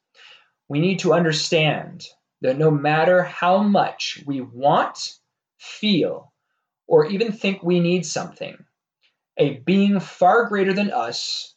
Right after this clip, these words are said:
will follow a logical chain to guide us in wisdom's path. Things like love, relationship,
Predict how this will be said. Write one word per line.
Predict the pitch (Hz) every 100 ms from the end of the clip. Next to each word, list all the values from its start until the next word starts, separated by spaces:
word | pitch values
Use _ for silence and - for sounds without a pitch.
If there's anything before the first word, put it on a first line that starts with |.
| _ _ _ _ _
will | 151 127
follow | - 151 147
a | 147
logical | 131 131 135 170 240 226
chain | 220 - 147 85 - - _ _ _ _ _ _
to | - 151
guide | - 143 170 151
us | 120 151 - - - _ _ -
in | 143 131
wisdom's | 147 147 151 147
path. | - 110 - - _ _ _ _ _ _ _ _ -
Things | 147 147 160
like | 156 156
love, | 143 151 - - - _ _ _ _
relationship, | 123 123 160 202 - - -